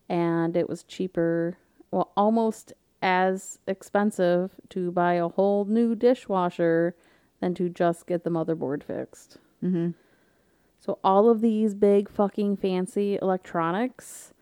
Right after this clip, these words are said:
Speaker 1: that we have all over our houses
Speaker 2: Yeah.
Speaker 1: are not fucking worth it.
Speaker 2: No.
Speaker 1: Don't get those front loaders. Don't get those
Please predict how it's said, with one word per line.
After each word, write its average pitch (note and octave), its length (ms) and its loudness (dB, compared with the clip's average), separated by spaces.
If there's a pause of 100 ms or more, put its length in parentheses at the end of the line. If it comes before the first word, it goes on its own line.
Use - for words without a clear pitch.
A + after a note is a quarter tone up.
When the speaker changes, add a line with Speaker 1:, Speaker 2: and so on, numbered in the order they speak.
(460)
Speaker 1:
that F#3+ 100 -2
we G3+ 140 2
have G3+ 220 0
all G3+ 180 0
over G#3 240 0
our G3+ 200 2
houses A3+ 760 0
Speaker 2:
Yeah. D3+ 220 -2 (500)
Speaker 1:
are F3+ 720 0 (300)
not F#3 320 -2
fucking E3+ 400 -4
worth D#3 240 -4
it. - 280 -6
Speaker 2:
No. D4 600 2 (220)
Speaker 1:
Don't F3+ 200 -2
get A#3 140 0
those B3 180 2
front G3+ 300 -4
loaders. G3 640 -2 (360)
Don't F3 260 0
get C4 200 2
those A#3 480 2